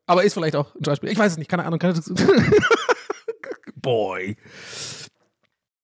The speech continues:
Naja, ich bin einfach sehr rantig, wenn's um solche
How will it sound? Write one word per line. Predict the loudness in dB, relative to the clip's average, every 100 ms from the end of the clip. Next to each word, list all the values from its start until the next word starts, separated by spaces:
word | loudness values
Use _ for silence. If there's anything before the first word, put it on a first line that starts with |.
| _
Naja, | -4 0 0
ich | 0
bin | -2 -2
einfach | 0 -2 -4
sehr | 0 2 4
rantig, | 4 2 -2 -4
wenn's | -4
um | -2
solche | -2 -2